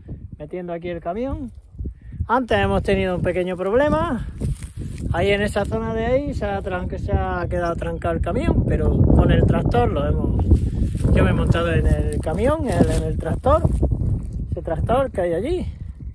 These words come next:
Y hemos tirado del camión y lo hemos sacado. Pero bueno, mayormente no hay mucho problema. Voy a,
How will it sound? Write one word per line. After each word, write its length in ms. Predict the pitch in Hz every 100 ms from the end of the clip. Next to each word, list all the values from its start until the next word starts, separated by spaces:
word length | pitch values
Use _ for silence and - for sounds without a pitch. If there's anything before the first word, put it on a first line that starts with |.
| - - - - - -
Y 60 | 156
hemos 220 | 151 151
tirado 260 | 175 175 185
del 180 | 180
camión 460 | 175 175 240 262 -
y 60 | 160
lo 120 | 156
hemos 220 | 156 -
sacado. 460 | - - 185 220 - - - - - - - - - - - - - - -
Pero 200 | 156 147
bueno, 260 | 151 170 -
mayormente 720 | - 160 170 180 180 180 175
no 120 | 156
hay 120 | 151 151
mucho 260 | 156 165
problema. 600 | 139 135 165 220 220 226 - - - - - - - - - - - -
Voy 260 | 160 165
a, 100 | 160